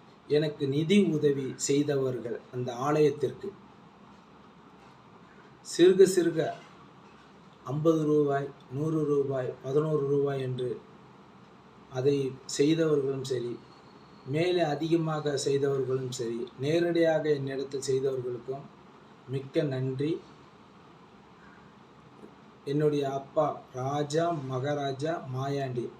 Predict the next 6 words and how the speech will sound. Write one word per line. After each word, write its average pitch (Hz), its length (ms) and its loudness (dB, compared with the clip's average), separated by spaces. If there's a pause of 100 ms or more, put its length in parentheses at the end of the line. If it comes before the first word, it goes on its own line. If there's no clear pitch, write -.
(100)
ஹைகோர்ட் 156 540 0 (160)
மகாராஜா 131 480 -4 (140)
மாயாண்டி, 123 480 -6 (440)
அவர் 123 300 -4
வந்து 139 320 -2 (340)
உங்களுக்கு, 123 380 -8